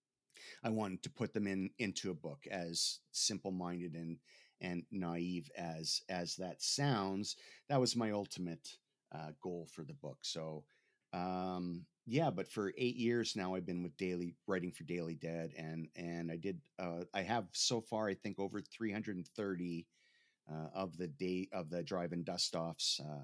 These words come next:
on there, as well as I did a T V, uh, one called It Came From the Tube,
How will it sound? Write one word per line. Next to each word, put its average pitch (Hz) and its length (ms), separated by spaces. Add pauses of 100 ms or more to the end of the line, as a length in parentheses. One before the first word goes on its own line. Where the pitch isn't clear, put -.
on 90 280
there, 85 160
as 85 140
well 98 180
as 101 140
I 104 40
did 98 180
a 87 40
T 104 280
V, 92 380 (760)
uh, 80 200
one 85 280
called 82 280
It 76 100
Came 92 240
From 85 200
the 78 100
Tube, 80 420